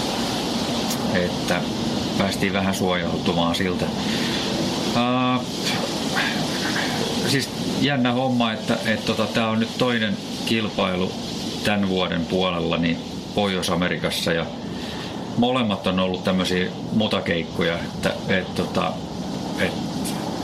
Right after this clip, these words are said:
mä aloitin, aloitin tota täällä niin Salomon sen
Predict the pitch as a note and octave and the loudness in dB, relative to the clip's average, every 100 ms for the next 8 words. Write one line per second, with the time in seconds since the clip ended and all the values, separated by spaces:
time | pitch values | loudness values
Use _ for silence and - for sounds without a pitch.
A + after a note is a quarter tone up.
0 | - - - - A2 A#2+ A#2 A2 - - | -4 -2 0 0 2 2 2 0 0 0
1 | A2 A2+ G#2+ G2 G2+ - G2 G#2+ G#2 G2 | 2 2 2 2 2 0 0 2 2 2
2 | G2 F#2+ F#2+ - - - - - G2+ G2 | 2 2 0 -2 -6 -6 -2 0 2 2
3 | F#2 F#2 - - - - - - - F#2+ | 2 2 0 -4 -6 -6 -6 -2 0 0